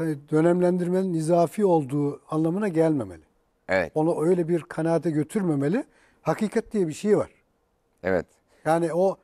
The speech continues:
Speaker 1: hakikati dikkate aldığımız vakit hakkaniyetle tarihi, e, e, inceleyecek olursak o tarih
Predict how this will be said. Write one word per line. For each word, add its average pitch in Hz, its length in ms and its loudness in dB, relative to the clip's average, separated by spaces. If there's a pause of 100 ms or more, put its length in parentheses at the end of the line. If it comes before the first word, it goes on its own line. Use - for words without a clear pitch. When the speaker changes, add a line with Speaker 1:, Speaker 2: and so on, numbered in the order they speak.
(120)
Speaker 1:
hakikati 180 600 -2
dikkate 185 360 -2
aldığımız 147 460 -2
vakit 165 280 -4
hakkaniyetle 165 880 0 (680)
tarihi, 165 640 2 (280)
e, 165 60 -8
e, 151 840 -6
inceleyecek 175 640 0
olursak 147 560 -2 (420)
o 160 120 -2
tarih 180 380 2